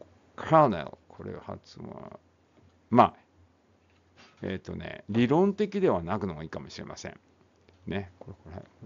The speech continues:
れは、普通ではなくにしようかな。この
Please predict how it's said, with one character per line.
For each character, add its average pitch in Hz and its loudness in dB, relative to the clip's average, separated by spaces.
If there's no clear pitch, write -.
れ - -14
は、 - -18
普 - -14
通 165 0
で 160 2
は 143 0
な 120 0
く - -8
に - -6
し - -10
よ - -10
う - -16
か - -10
な。 - -14
こ 82 6
の 110 8